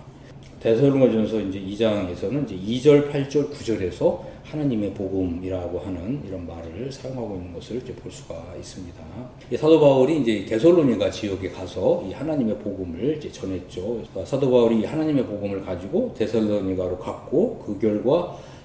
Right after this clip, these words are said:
이제 회당에 모여 있는 데살로니가 사람들이 이제 하나님의 복음을 믿게 되자 데살로니가 교회가 세워지게 되었습니다. 또 사도 바울은 이제 이 데살로니가 교회를 이제 하나님의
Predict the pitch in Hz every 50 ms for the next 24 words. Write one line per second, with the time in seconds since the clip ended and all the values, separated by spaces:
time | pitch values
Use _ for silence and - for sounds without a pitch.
0 | - - - 90 85 - - 208 220 269 247 220 185 143 131 113 95 107 104 104
1 | 101 98 92 87 85 92 127 170 - - - - - 98 - 113 104 104 98 95
2 | 92 95 90 - - - 127 120 107 95 85 87 95 127 139 117 92 80 - -
3 | - - 123 143 143 135 120 104 95 90 - - - 98 101 98 92 92 87 117
4 | 156 170 147 98 92 - - - 90 - - 104 95 - - - 90 98 104 98
5 | - - - - - - - - - - 95 - 127 117 113 110 104 98 90 87
6 | 85 87 95 - - - 101 101 90 90 85 - - 160 143 117 - - 90 82
7 | - - 87 90 90 - - - 95 85 80 82 95 139 160 - - - - -
8 | - - - - 110 - - - 143 151 147 135 104 101 98 104 104 104 107 151
9 | 180 - - - 92 90 95 92 - - 101 95 120 113 107 104 101 98 95 92
10 | 85 73 - - 92 87 90 127 151 170 175 - - - - 160 170 160 143 110
11 | 98 95 90 87 85 85